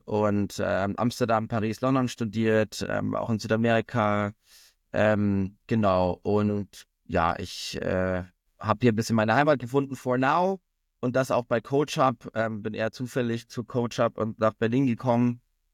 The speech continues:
und, ähm, hab dann diese schöne Firma mit aufgebaut, wie du gesagt hast, so die ersten fünf Mitarbeiter,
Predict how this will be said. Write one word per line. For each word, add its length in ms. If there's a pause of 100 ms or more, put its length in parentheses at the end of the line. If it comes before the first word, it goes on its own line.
(140)
und, 520
ähm, 380
hab 140 (160)
dann 300
diese 260
schöne 280
Firma 240
mit 160
aufgebaut, 580
wie 80
du 80
gesagt 400
hast, 260
so 140
die 80
ersten 320
fünf 220
Mitarbeiter, 720